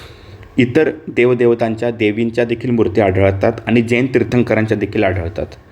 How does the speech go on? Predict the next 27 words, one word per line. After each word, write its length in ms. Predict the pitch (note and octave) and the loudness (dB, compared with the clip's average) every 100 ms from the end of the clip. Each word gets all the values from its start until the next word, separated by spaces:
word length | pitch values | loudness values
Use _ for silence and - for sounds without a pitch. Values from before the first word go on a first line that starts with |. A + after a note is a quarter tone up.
| - - - - - - - - - | -20 -20 -20 -20 -20 -20 -20 -16 -4
आता 280 | - G#2+ B2+ | -2 2 0
आपण 220 | A#2+ A#2+ | 0 -2
याचे 160 | A2+ - | -6 -4
प्रश्न 340 | A2 - A#2+ | -6 -2 -2
घेऊया. 300 | G#2+ F#2+ A2+ - G#2+ | 0 0 0 -4 -2
गांधार 340 | G#2+ G2+ A#2 | 0 0 0
कला 200 | A2+ A2+ | 2 0
शैली, 360 | A2+ G#2 F#2+ A2 - - - - - - - - - - | 2 0 0 -2 -6 -14 -20 -20 -20 -20 -20 -20 -4 0
कला 180 | G2+ G#2+ | 2 2
शैलीने 260 | A2 A#2+ B2+ | 2 2 2
प्रभावित 320 | G#2+ G2+ G#2 | 2 2 2
झाली 200 | G2+ F#2 | 2 0
होती 220 | F2+ G2+ | -2 -6
कोणत्या? 500 | F#2+ G2 G2 G#2 G#2 - - | -2 -2 0 2 2 -2 -2
तर 80 | G#2 | -2
ग्रीक, 380 | G2+ G#2+ A2 - - - | 0 0 0 -4 -16 0
चीन, 280 | G#2+ G#2+ A2+ - - - | 2 2 -2 -8 -18 0
युनानी, 440 | G#2 G#2 G#2 G#2+ A2 | 2 4 4 2 2
रोमन, 380 | G#2 G2+ G2+ G#2 | 4 4 4 0
पर्शियन, 640 | C3 - - G2+ - A2 A2+ G2 | -2 -6 -2 0 2 2 2 2
ग्रीक, 400 | G2 G#2 - - | 0 0 -4 -12
चिनी, 280 | - G#2+ A#2 | 0 2 4
पर्शियन. 500 | A2 A2 - G2 E2+ - - - - - | 2 0 2 -2 -2 -8 -16 -20 -16 -4
आता 200 | F#2 A2+ | 0 0
याच्यात 220 | A2 A#2 G#2 | 2 0 2
ग्रीक, 360 | A2 A#2+ A#2 G2+ | 2 2 -2 -4
ग्रीक 300 | A2 A#2 | 0 0